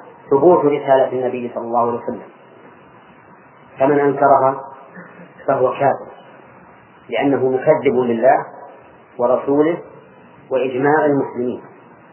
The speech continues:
طيب، ومن فوائد الآية الكريمة إثبات الرسل، وأن ثمة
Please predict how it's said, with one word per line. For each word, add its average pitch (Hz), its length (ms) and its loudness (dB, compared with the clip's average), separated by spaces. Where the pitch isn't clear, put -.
طيب، 139 160 6
ومن 165 240 6
فوائد 160 320 6
الآية 147 240 2
الكريمة 143 560 0
إثبات 147 540 2
الرسل، 123 400 -10
وأن 131 460 -2
ثمة 135 460 0